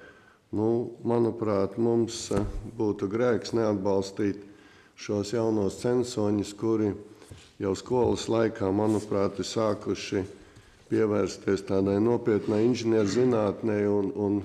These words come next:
un domā, domā radoši. Tāpēc, eh,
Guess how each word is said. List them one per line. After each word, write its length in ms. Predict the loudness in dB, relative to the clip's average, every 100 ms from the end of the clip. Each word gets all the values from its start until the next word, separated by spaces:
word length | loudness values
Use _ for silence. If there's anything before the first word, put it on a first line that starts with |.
| -4
un 180 | -4 0
domā, 480 | 0 2 0 -2 -6 -18 -20 -20 -20 -10
domā 400 | 0 2 4 4
radoši. 640 | 4 4 4 4 2 0 -4
Tāpēc, 720 | -2 -4 0 2 2 -4 -8 0
eh, 240 | 2 0